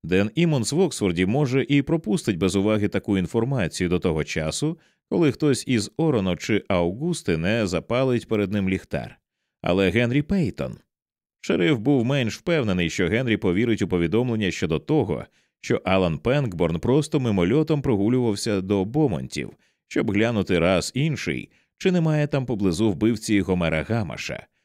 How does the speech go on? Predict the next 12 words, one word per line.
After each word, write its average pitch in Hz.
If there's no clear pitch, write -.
і 202
потім 175
вирушив 117
на 78
кухню 131
розважатися 101
смаженими 90
курчатами. -
Генрі 151
може 127
відчути 95
липу. 85